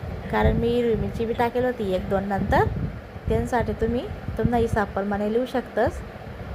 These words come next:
तर देखा मसाला सगळा आपला लाल होऊ द्या आणि तो पण मस्त वास येस तोपर्यंत आपले कलचाने. तर देखा मसाला मस्त रेडी व्हाय ना आपला. तर ती डाळ त्यांना टाकी मी आते शिजेल होती ती,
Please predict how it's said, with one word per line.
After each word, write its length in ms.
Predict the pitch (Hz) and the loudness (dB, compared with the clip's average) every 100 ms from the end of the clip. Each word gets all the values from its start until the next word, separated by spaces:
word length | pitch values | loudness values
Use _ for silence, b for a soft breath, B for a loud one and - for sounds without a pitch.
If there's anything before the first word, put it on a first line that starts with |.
| - - - 208 | -4 -6 -6 -2
तर 680 | 202 202 202 196 196 196 190 | 0 2 2 2 2 0 2
देखा 280 | 220 226 240 277 220 | 2 4 2 0 -2
मसाला 400 | 214 220 240 220 | -2 2 2 2
सगळा 280 | 226 214 226 | 0 2 2
आपला 240 | 220 220 | 2 2
लाल 280 | 220 220 311 - - - - - - - | 4 4 2 -2 -6 -8 -8 -10 -12 -2
होऊ 140 | 220 | 0
द्या 160 | 208 196 | 2 4
आणि 200 | 226 240 226 | 2 2 0
तो 80 | |
पण 180 | 220 247 | 0 2
मस्त 280 | 240 240 - | 2 0 2
वास 340 | 233 220 226 | 4 4 2
येस 180 | 233 226 | -2 -2
तोपर्यंत 400 | 233 220 226 226 | -2 -2 -2 0
आपले 240 | 226 226 226 | 0 0 -2
कलचाने. 560 | 226 220 262 254 240 320 - - - - - - - - - - - | 0 0 2 2 2 -2 -4 -2 0 0 -2 -8 -8 -10 -10 -8 -4
तर 60 | |
देखा 280 | 202 214 240 | -2 0 2
मसाला 400 | 226 226 254 240 | 2 0 2 2
मस्त 280 | 208 208 - | 2 -2 0
रेडी 260 | 226 226 247 | 2 4 4
व्हाय 160 | 247 | 2
ना 120 | 220 | 2
आपला. 360 | 190 190 208 254 285 - | 0 0 0 -2 -2 -8
तर 60 | - | -4
ती 80 | 214 202 | -2 2
डाळ 180 | 208 208 | 2 2
त्यांना 200 | 226 240 233 | 0 0 0
टाकी 260 | 208 208 240 | -2 0 0
मी 140 | 233 | 2
आते 380 | 220 220 254 370 - - - - - - | 0 2 2 2 -4 -8 -4 -4 -6 -4
शिजेल 260 | 233 220 202 | -2 2 2
होती 240 | 202 208 | 2 0
ती, 220 | 190 254 | -2 -4